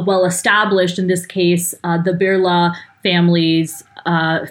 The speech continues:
started Hindustan Motors, which produced the Ambassador car, that were able to break in. Um, and it's interesting, Saurabh,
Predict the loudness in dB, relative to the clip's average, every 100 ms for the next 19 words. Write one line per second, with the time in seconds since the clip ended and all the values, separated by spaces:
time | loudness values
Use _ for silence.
0 | -12 -4 0 0 0 -4 -6 0 0 0
1 | -2 0 2 2 2 0 -2 -6 -10 -8
2 | -8 -6 -6 -8 -6 -6 -8 -8 -10 -8
3 | -6 -4 -4 -6 -16 -2 -2 2 2 0
4 | 2 0 2 2 0 -2 0 0 0 0
5 | 0 -2 -4 -6 -14 -20 -20 -8 0 2
6 | 2 2 0 -2 0 0 2 2 0 -2
7 | -2 0 0 0 -2 -2 -2 2 2 2
8 | 0